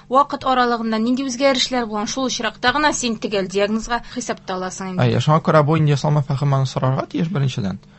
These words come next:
Speaker 2: Ә кеше барыбер инде теге, кешедә җаваплылык кала, чөнки кеше әйтмәсә, ул инде барыбер бер инде врач та белмәячәк, ясалма фәһем дә белмәячәк, башкалар да белмәячәк.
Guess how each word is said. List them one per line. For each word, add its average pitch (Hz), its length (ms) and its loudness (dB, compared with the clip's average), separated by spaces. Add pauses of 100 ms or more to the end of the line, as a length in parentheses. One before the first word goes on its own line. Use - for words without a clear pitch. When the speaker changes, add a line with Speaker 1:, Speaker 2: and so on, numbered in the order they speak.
(120)
Speaker 2:
Ә 135 140 2
кеше - 440 0
барыбер 175 360 6
инде 131 140 4
теге, 98 220 -4
кешедә 147 380 0
җаваплылык 135 400 2
кала, 156 220 2
чөнки - 280 -4
кеше - 220 0
әйтмәсә, 127 380 2
ул 127 100 6
инде 123 120 4
барыбер 120 460 0 (300)
бер 117 300 -2
инде 117 120 2
врач 143 280 2
та 180 80 4
белмәячәк, 151 560 0
ясалма 117 300 0
фәһем 139 280 0
дә 156 80 2
белмәячәк, 135 460 4
башкалар 131 360 4
да 104 60 0
белмәячәк. 98 400 -2